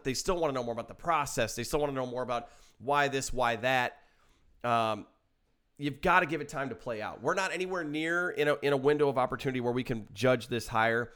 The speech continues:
and even a year from now, unless the Packers go one and fifteen and they look awful doing it, and the locker room implodes,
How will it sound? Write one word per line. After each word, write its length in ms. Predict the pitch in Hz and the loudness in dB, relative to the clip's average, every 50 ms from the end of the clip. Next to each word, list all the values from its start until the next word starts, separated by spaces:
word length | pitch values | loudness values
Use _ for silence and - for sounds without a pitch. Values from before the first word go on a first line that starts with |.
| - _ - | -20 _ -6
and 100 | 131 131 | -2 -2
even 200 | 147 170 190 190 | 0 0 0 -2
a 40 | 170 | -2
year 320 | 143 135 123 135 156 170 165 | -2 -4 -2 0 2 2 2
from 180 | - 175 165 | 0 -4 -4
now, 360 | 175 170 175 180 180 180 175 - - - _ _ _ - _ _ _ _ - - | -2 -2 -2 -2 -2 -6 -10 -14 -20 -20 _ _ _ -20 _ _ _ _ -4 -2
unless 320 | 135 131 143 165 170 - | -2 2 2 2 2 0
the 80 | - 139 | -4 -6
Packers 440 | - 156 147 147 151 151 143 - - | -2 0 0 0 0 -2 -6 -4 0
go 220 | 151 139 135 135 131 - 101 | 0 2 2 2 -2 -4 -6
one 200 | 110 131 160 160 | -2 -2 0 0
and 120 | 151 131 | -2 -4
fifteen 480 | - 151 143 143 - - 139 139 143 143 | -4 -8 -8 -8 -8 -8 -6 -4 -4 -4
and 100 | 139 123 | -4 -4
they 60 | 123 | -4
look 220 | 127 131 120 - - - | -4 -6 -6 -8 -6 -2
awful 320 | 127 135 135 - - 123 | -2 -2 -2 -2 -4 -8
doing 300 | 107 131 127 131 135 135 | -6 -4 -4 -2 -2 -2
it, 120 | 143 147 - | -2 -2 -4
and 100 | 123 120 | -4 -4
the 60 | 117 | -4
locker 300 | 110 117 123 135 - 127 | -2 -2 -2 -2 -4 -4
room 180 | 127 131 131 123 | -4 -4 -2 -2
implodes, 600 | 113 104 - - - 143 135 139 151 156 139 | -4 -4 -6 -2 0 2 2 2 0 -2 -4